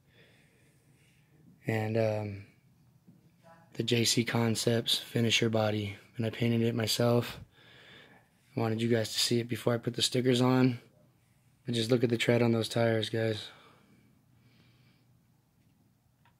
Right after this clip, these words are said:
If this thing was jumping sixty, seventy feet before, it's gonna be beating that now and doing it with style.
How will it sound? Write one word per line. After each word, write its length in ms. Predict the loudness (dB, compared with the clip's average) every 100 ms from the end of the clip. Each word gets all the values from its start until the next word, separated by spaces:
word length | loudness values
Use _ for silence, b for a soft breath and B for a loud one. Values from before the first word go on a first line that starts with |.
| _ _ _ _ -10
If 80 |
this 180 | -6 -4
thing 220 | 0 2
was 120 | 2 2
jumping 380 | 2 4 2
sixty, 380 | 2 0 -2 -2
seventy 340 | 0 2 2 2
feet 220 | 2 2
before, 420 | 2 4 6 4
it's 140 | 0
gonna 200 | 0 0
be 320 | 0 -2 -4 -8 -14 _ B B B B B B B B B B B _ -2
beating 300 | 4 4 4
that 220 | 0 0 0
now 420 | 0 0 -2 -6 -14 _
and 480 | -8 -6 -6 -8 -12 _ _ _ 2
doing 280 | 4 4
it 200 | 2 0
with 140 | -2 -2
style. 500 | 0 2 2 0